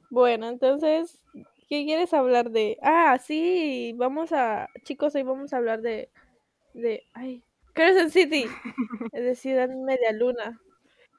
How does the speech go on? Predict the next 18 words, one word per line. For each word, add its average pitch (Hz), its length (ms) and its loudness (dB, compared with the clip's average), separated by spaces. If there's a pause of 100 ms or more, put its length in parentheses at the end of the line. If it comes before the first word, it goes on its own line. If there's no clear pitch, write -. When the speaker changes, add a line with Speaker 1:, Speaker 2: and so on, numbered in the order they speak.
(140)
Speaker 1:
Hey, 247 180 0
one 269 180 6
moment. 302 540 4 (420)
Speaker 2:
Sí, 277 320 -6
bueno, 247 260 -4
miren, 208 380 -6 (420)
vamos 269 300 -4
a 349 80 0
regresar 247 600 -8
con 269 280 -12
todo 262 380 -4 (540)
y, 294 500 -6 (500)
pues, 220 140 -14
hacer, 214 240 -10
haremos 208 520 -8
una 202 520 -10
reseña, 277 540 -10
¿no? 208 220 -10